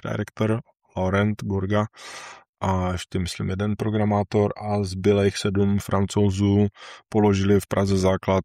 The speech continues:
eh, novýho týmu v rámci Illusion Softworks nebo two K Czech, který začal vyvíjet tenisovou hru, eh, Top Spin tři, pokud se nepletu. Takže vlastně vzniklo tohle,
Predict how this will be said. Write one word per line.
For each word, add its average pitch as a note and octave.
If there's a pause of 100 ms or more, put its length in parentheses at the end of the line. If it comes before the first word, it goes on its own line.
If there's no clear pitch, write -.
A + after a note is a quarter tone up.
(120)
eh, F#2
novýho F#2
týmu F2+ (360)
v F#2+
rámci F2
Illusion F#2 (240)
Softworks -
nebo F2
two G2+
K F2
Czech, - (560)
který F#2
začal F#2
vyvíjet E2+
tenisovou E2+
hru, - (400)
eh, - (280)
Top - (100)
Spin E2+ (160)
tři, -
pokud -
se -
nepletu. F2 (1000)
Takže F2+
vlastně F2+
vzniklo F#2+
tohle, C#3